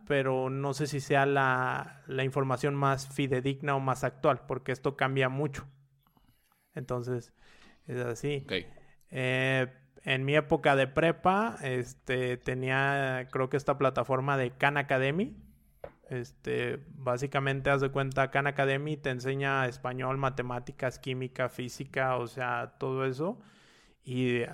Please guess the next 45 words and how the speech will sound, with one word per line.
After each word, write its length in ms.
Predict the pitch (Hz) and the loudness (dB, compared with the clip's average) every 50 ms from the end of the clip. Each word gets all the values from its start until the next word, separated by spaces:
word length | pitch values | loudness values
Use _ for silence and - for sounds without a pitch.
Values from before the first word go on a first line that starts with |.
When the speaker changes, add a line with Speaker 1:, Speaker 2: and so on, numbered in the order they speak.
| 151 143 143 | -10 -10 -4
Speaker 1:
a 80 | 143 135 | -2 0
mí 140 | 143 160 160 | 0 0 2
se 80 | 185 | 4
me 80 | 196 196 | 4 4
hace 100 | 180 190 | 6 6
una 160 | 196 185 160 | 6 4 4
forma 460 | - - - 160 156 160 170 165 160 | 2 2 2 2 4 4 4 2 2
muy, 640 | 160 156 156 160 160 160 156 151 151 143 135 127 123 | 2 2 0 0 0 0 0 0 0 0 0 -2 -2
muy, 320 | 127 127 131 139 139 139 | -2 -2 -2 0 0 -2
¿cómo 200 | 135 139 139 143 | -2 -4 -4 -2
se 100 | 131 127 | 0 0
llama? 200 | 131 127 170 240 - - - - _ _ _ _ _ _ _ _ _ _ - - - - - - - - - | 0 0 0 -4 -4 -8 -20 -20 _ _ _ _ _ _ _ _ _ _ -8 -8 -8 -8 -10 -14 -16 -12 -4
Más 220 | - 160 165 156 156 | 0 2 2 4 4
entendible 540 | 175 170 151 160 151 147 156 160 156 160 | 2 4 4 2 4 4 4 4 4 4
y 60 | 156 151 | 4 4
más 200 | 147 143 135 139 | 2 2 2 4
fácil 360 | - 156 143 147 156 147 135 | 4 4 4 4 2 0 2
que 100 | 139 131 | 0 0
a 200 | 123 113 120 127 | 0 0 -2 -2
muchos 380 | 135 139 143 147 139 156 147 | -2 0 -2 0 2 2 2
maestros. 440 | 139 139 151 185 190 - 156 139 131 | 2 4 2 2 2 2 0 0 2
Yo 100 | 131 151 | 2 2
siempre 220 | 156 180 175 175 170 | 2 2 2 2 0
he 40 | |
tenido 220 | 156 170 165 165 170 | 0 0 2 2 2
el 80 | 165 | 2
problema 380 | 165 160 151 147 151 156 160 160 | 2 2 2 2 2 2 2 2
de 100 | 156 147 | 2 2
que 100 | - 143 | 0 -2
no 280 | 139 143 147 151 156 156 | 0 0 0 2 2 2
a 40 | |
muchos 380 | 160 160 165 160 147 - 165 156 | 2 0 -2 -2 0 0 0 2
de 100 | 156 151 | 2 2
mis 180 | 143 139 135 135 | 2 0 0 0
maestros 640 | 135 135 139 143 139 139 139 170 165 170 160 151 | 0 2 2 2 0 0 -2 0 2 2 2 2
les 460 | 151 139 135 131 131 131 123 - - | 2 2 2 2 2 0 -2 -2 -4
entiendo 560 | 135 135 131 139 147 165 180 190 196 220 214 | -4 -4 -2 0 0 0 0 0 2 2 2
y 100 | 196 156 | 2 0
siempre 280 | 135 147 147 143 147 151 | 0 -2 -2 0 2 2
busco 420 | 139 139 139 135 - - 147 143 | 2 2 0 -2 0 2 4 4
algo 380 | 139 143 139 135 143 143 143 139 | 4 4 4 4 4 4 4 4
en 140 | 135 135 135 | 2 2 -2
otros 280 | 135 135 143 160 143 | -2 0 0 0 0
lados. 400 | 139 139 135 131 131 131 127 120 | 2 2 2 2 2 0 -2 -4
Entonces, 600 | 127 123 127 - 139 135 131 131 139 139 127 135 | -4 -6 -4 -4 -4 -2 0 2 2 2 2 -2